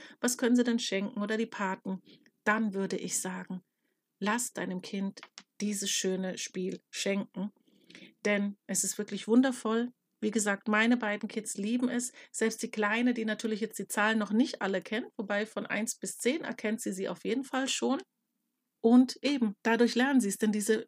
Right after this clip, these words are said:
Fische sind so ansprechend, die sind so schön bunt. Also man will einfach dieses, ähm, Spiel spielen. Und dann ist es ja mega genial, dass sie gleichzeitig noch was dabei lernen. Wenn dann Freude und Begeisterung dabei sind, dann ist es schon mal so ein wichtiger Faktor,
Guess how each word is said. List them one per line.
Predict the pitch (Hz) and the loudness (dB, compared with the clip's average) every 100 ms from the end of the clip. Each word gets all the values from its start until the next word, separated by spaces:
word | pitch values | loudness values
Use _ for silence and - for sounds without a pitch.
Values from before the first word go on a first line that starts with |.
| - | -6
Fische | - 302 233 | -4 0 2
sind | 214 240 | 2 2
so | 233 | 0
ansprechend, | - 269 311 - 214 208 | 0 -2 -2 -2 -2 0
die | 214 | -4
sind | 220 247 | -2 -2
so | 240 | -2
schön | - 247 240 | 2 4 4
bunt. | 277 285 247 - - - | 4 4 4 2 -14 -2
Also | 220 233 | 2 4
man | 233 220 214 | 4 4 4
will | 277 | 2
einfach | - 175 - 180 | 0 -2 -4 -8
dieses, | - 175 - - - - - | -8 -8 -2 -2 -2 -8 -8
ähm, | 185 | -4
Spiel | 180 - 185 - | -2 -2 -2 -2
spielen. | - 151 123 - - - _ | -2 -2 -4 -6 -14 -20 _
Und | 180 | -4
dann | 208 | -4
ist | 214 220 | -2 -4
es | - - | -4 -6
ja | 196 | -4
mega | 202 208 233 240 | 0 0 2 2
genial, | 208 196 185 247 - - _ | 2 0 -2 -4 -8 -18 _
dass | 202 | -2
sie | 220 | 0
gleichzeitig | 208 180 180 - 202 208 | 2 0 0 -4 -6 -4
noch | 214 208 | -4 -4
was | 214 - | -6 -4
dabei | 214 214 220 | -4 -2 -2
lernen. | 214 196 185 - _ _ _ _ - | 0 0 -2 -8 _ _ _ _ -6
Wenn | 202 220 | -2 2
dann | 214 | 2
Freude | - - 240 254 | 0 -2 0 4
und | 247 | 2
Begeisterung | 226 214 240 247 220 214 | 2 0 0 -2 -2 0
dabei | 202 190 202 233 | 0 -2 -2 -2
sind, | 220 180 175 175 - | -2 -2 -4 -6 -10
dann | - 196 | -8 -4
ist | 214 - | -4 -4
es | |
schon | - 214 | -2 -2
mal | 214 208 | 0 -2
so | - 240 277 254 | 0 0 0 -2
ein | 214 220 196 | -2 0 2
wichtiger | 247 - 233 233 | 0 0 -2 -2
Faktor, | - 208 240 - 190 196 | 0 0 0 -4 -4 -4